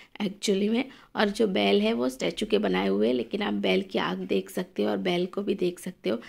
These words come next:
कि कितने रियल लग रहे हैं। बिल्कुल भी आपको पता नहीं चलेगा कि ये स्टैचू बनाया हुआ है। मतलब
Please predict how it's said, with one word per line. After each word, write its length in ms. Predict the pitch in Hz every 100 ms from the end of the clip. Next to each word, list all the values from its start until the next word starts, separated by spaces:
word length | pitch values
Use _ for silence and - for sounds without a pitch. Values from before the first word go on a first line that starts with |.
| - - -
कि 60 | 226
कितने 400 | 247 240 254 262
रियल 340 | 208 202 208
लग 280 | 208 185 185
रहे 240 | 180 175
हैं। 240 | 180 190 - - - _ -
बिल्कुल 320 | 226 220 269
भी 100 | 254
आपको 260 | 247 240 226
पता 260 | 214 208
नहीं 140 | 208 214
चलेगा 360 | 214 202 214
कि 160 | 233 247
ये 320 | 226 214 233
स्टैचू 520 | 240 - 185 175 233
बनाया 380 | 202 180 185 196
हुआ 300 | 190 196 190
है। 260 | 190 202 226
मतलब 500 | 208 208 233 240 240